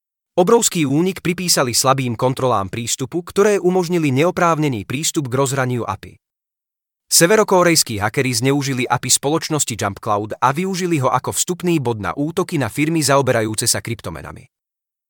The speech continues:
Je to učebnicový príklad nezabezpečených podnikových rozhraní. Incident v aplikácii Duolingo odhalil milióny používateľských profilov v dôsledku nedostatočne chráneného koncového bodu api. Nesprávne nakonfigurované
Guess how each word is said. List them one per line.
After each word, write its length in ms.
Je 80
to 160
učebnicový 640
príklad 420
nezabezpečených 840
podnikových 560
rozhraní. 560
Incident 560
v 80
aplikácii 640
Duolingo 480
odhalil 480
milióny 560
používateľských 880
profilov 640
v 0
dôsledku 640
nedostatočne 640
chráneného 640
koncového 560
bodu 320
api. 320
Nesprávne 560
nakonfigurované 800